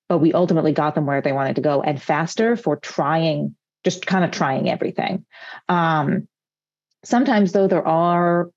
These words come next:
certain cases where the law on one side is better than the other, or it's really helpful to,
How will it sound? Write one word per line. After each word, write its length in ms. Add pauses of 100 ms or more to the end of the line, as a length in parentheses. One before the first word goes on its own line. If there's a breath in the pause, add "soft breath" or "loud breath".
certain 360
cases 560
where 560 (460)
the 100
law 320
on 160
one 200
side 280
is 140
better 280
than 160
the 140
other, 400
or 400 (220 loud breath)
it's 120
really 180
helpful 420
to, 200